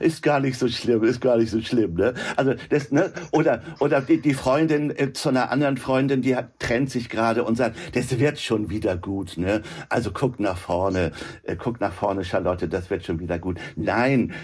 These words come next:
äh, was ich gesagt habe, ist ja, die Sorgen sehr wohl ernst zu nehmen. Die ernst zu nehmen und sie nicht wegzuschieben, sondern sagen, "Ja, die gibt es und ich mache sie mir." Und ich versuche,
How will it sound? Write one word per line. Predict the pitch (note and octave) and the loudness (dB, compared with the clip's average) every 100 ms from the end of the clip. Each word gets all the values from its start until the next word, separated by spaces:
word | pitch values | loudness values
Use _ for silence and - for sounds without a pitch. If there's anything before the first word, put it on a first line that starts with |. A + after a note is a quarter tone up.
| - | -14
äh, | - - A2+ - | -16 -6 -4 -2
was | B2+ B2 | -2 -2
ich | - | -4
gesagt | - B2+ - D3 - | -2 -4 -2 -6 -2
habe, | C3+ C3+ | -2 0
ist | A#2 C3 | -2 -2
ja, | B2+ - - - | -2 -2 -8 -4
die | D3 | -2
Sorgen | C3 C3 D3+ D#3 C3+ B2+ | 2 2 2 2 2 0
sehr | C3 C3+ C3+ | 0 0 2
wohl | C3 - - | 2 0 -2
ernst | D3 F3+ - - | -2 -2 -4 -2
zu | C#3+ | 2
nehmen. | A2 - E3 D#3+ _ _ - | 2 0 -6 -12 _ _ -2
Die | D#3+ - | -2 -2
ernst | F3+ A3 A#3+ F3 - - | 0 2 2 -2 -8 0
zu | F#3+ | 4
nehmen | C3+ G2 D#2 - - - | 4 2 0 -6 -10 -4
und | D3 E3 | 0 0
sie | B2+ E3+ | 4 4
nicht | D#3+ - C#3 | 4 2 0
wegzuschieben, | F3+ C#4+ - - - C#3+ A#2 G2+ D#2 D#2+ | 0 0 -6 -16 -6 -6 -4 -4 -4 -2
sondern | A2 B2+ | 0 0
sagen, | C3+ C3+ C3+ - - | 0 0 -2 -6 -8
"Ja, | A#2+ A#2 D3 F#3 F3+ - - _ _ _ - | -2 2 2 2 -2 -8 -20 _ _ _ -6
die | F3+ - | -6 -4
gibt | - B3 A#3 _ | 0 0 0 _
es | A3 F2+ - - - - | -2 -2 -4 -18 -20 -4
und | D#3+ D#3 | -2 0
ich | E3+ - | -2 0
mache | D3 E3 D#3+ E3 | 0 0 0 -4
sie | - F#2+ | -2 -4
mir." | D2 C#2+ - - - - - | -2 -4 -8 -16 -20 -20 -6
Und | - D3 B2 - - - _ | 2 2 2 -2 -16 -20 _
ich | C#3 | -6
versuche, | - C3+ A#2 A2+ D3+ D#3+ F#3+ G3 | -2 -2 0 2 2 2 2 0